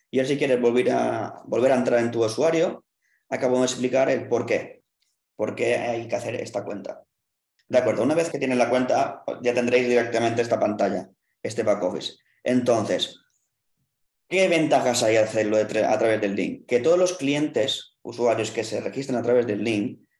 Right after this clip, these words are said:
tendrán un exchange interno, ¿de acuerdo? Cuando depositen en las cuentas personales en U S D, ¿vale?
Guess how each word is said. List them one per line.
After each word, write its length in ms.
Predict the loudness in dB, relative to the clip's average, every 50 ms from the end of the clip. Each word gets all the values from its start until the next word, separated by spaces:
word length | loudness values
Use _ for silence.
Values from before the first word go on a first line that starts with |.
| _ _ _ _ _ _ _ _ _ 0
tendrán 640 | 2 2 4 4 2 2 2 0 0 -4 -8 -8 -4
un 140 | -2 0 0
exchange 580 | -2 -2 -2 -2 -2 0 0 0 -2 -4 -6
interno, 720 | -6 -6 -4 -2 0 2 2 2 2 0 -2 -6 -8 -16 -20 _ _ _ _ _ _ _
¿de 120 | -8 -6 -6
acuerdo? 580 | -2 0 0 0 2 2 0 0 -2 -6 -16 -20 -20 _ _
Cuando 240 | -2 0 2 4 4
depositen 840 | 4 4 4 2 0 0 0 0 0 0 -2 -2 -4 -8 -12 -12 -8
en 140 | -4 0 2
las 160 | 2 2 2
cuentas 320 | 2 0 0 0 -2 -2 0
personales 600 | 0 0 2 2 0 0 0 0 -2 -4 -6 -6
en 260 | -6 -4 -4 -6 -8 -4
U 200 | -2 2 4 4
S 240 | 4 4 4 4 4
D, 400 | 4 4 2 0 -2 -12 -20 _ _ _ _ _ _ _ _ _ _ _ _
¿vale? 460 | -6 -4 -2 0 0 0 -2 -6 -14